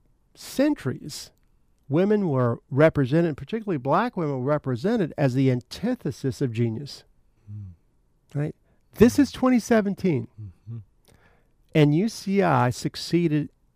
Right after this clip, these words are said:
Speaker 1: in making this appointment of a very accomplished early career scientist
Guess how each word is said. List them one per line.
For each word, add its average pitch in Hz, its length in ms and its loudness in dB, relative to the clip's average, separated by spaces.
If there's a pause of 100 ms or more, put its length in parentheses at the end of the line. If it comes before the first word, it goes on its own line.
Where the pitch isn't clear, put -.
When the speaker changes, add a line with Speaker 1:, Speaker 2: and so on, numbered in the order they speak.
(140)
Speaker 1:
in 139 360 2
making 185 340 2
this 170 140 -6
appointment 123 600 -6 (520)
of 117 120 -4
a 127 80 2
very 160 480 6
accomplished 135 720 -2
early 156 240 0
career 147 260 -2
scientist 120 760 -6